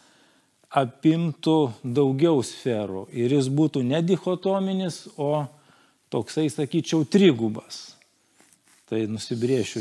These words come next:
tris laiptus, tris lygius ir čia atsiras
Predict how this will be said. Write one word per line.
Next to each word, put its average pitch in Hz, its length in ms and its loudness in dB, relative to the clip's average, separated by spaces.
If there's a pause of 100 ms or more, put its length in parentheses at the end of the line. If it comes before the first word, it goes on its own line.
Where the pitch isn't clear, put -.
tris 120 320 -2 (960)
laiptus, 147 720 -2 (2500)
tris 143 320 2
lygius 143 540 0 (1800)
ir 175 280 4 (840)
čia 160 280 2
atsiras 139 800 -2